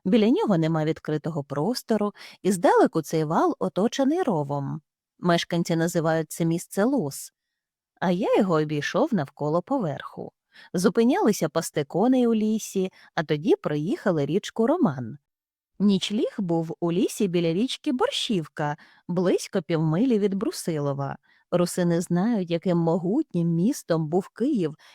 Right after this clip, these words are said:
і те, що він був столицею їхніх князів, що місто часто згадується у хроніці у зв'язку із війнами і важливими подіями.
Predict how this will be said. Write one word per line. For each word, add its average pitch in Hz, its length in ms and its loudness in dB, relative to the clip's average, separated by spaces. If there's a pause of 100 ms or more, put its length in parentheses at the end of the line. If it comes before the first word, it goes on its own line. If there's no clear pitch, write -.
і 190 100 2
те, 170 180 0
що - 280 -4
він 226 320 0
був 170 220 0 (220)
столицею 254 840 2
їхніх 175 460 -2
князів, 214 640 0 (300)
що - 180 -2
місто 170 360 0
часто 196 460 -2
згадується 165 680 -2
у 151 100 0
хроніці 190 680 -2 (220)
у 415 100 6
зв'язку 175 540 0
із 151 160 -2
війнами 254 640 2 (100)
і 170 80 -4
важливими 160 600 0
подіями. 147 720 -2